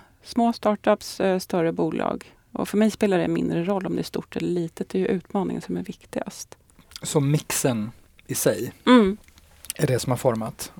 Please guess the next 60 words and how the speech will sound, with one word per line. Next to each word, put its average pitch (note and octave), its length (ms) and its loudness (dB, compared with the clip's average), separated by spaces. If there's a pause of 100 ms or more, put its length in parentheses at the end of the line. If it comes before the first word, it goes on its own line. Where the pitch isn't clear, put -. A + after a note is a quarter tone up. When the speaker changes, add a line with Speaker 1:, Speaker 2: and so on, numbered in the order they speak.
Speaker 2:
Eh, C#3 100 -2
och D#3 140 0
du C3+ 80 6
har D3 80 12
också D#3 200 4
bytt C3+ 120 0
bransch C#3 320 4
varje C#3 120 8
gång B2 140 0
du A#2 60 0
har A2+ 60 -2
bytt B2 140 -6
jobb. C3 240 -4 (680)
Speaker 1:
Det C4+ 100 8
har - 0 -
jag C#4 80 8
faktiskt D#4 300 4
Speaker 2:
Eh, E4 40 10
Speaker 1:
gjort - 280 4
Speaker 2:
<laughs> - 40 4
ja, E3 200 12 (180)
och F#3 60 10
du A3 60 10
Speaker 1:
hittills. F3+ 380 6
<laughs> - 1000 0
Speaker 2:
eh, A#2 460 -2
och - 200 -4
du C#3 100 4
har C#3 160 8
inte C3 280 2
stannat, C3 520 6
eh, B2+ 80 6
eh, A2+ 1000 2
ultra C#3+ 320 6
länge A#2+ 340 6 (280)
enligt B2+ 340 0
k-, - 80 -6 (180)
kanske C3 220 0
mer B2 120 2
klassiska, - 440 2
traditionella B2+ 480 4
mått, C3+ 300 0
eh, - 60 -4 (120)
Speaker 1:
Nej, B3 220 6
Speaker 2:
på - 40 0
Speaker 1:
två, C#4+ 200 8
Speaker 2:
varje C#4+ 180 8
jobb. A#3+ 180 2
Speaker 1:
två, C4 180 4
tre, C4 320 6 (220)
fyra A3+ 320 8
år. G#3+ 320 4
Nu G#3+ 80 0
har G#3 60 4
Speaker 2:
Mm. G#3 80 4
Speaker 1:
jag G#3 80 0
varit G3 240 -2
fem - 220 0
år G#3 120 -2
Speaker 2:
Mm, G3 120 -2